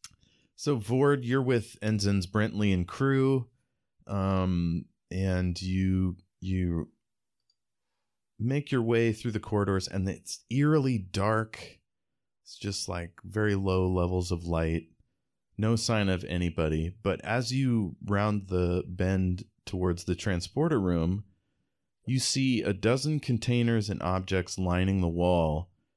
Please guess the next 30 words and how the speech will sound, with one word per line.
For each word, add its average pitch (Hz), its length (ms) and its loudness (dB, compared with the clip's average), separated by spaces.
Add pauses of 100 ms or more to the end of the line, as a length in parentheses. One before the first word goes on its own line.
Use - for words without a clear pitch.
(140)
as 95 200 -2
if 98 120 0
a 107 60 0
line 98 260 2
of 92 160 0
crew 107 240 -2
members 87 500 2
dumped 90 340 -2
them 85 180 0
on 82 140 2
the 80 80 0
way 82 180 0
to 82 80 0
the 78 140 -2
transporter. 78 920 -4 (1300)
And 90 640 0 (640)
inside 127 640 0
the 113 100 2
room 120 380 2
are 90 100 2
even 101 280 2
more, 117 520 2
all 110 240 2
of 110 100 -2
them 98 320 0
rare 98 280 2
treasures 110 720 -4
or 87 300 -2
sentimental 92 840 -2
objects. 85 1000 -2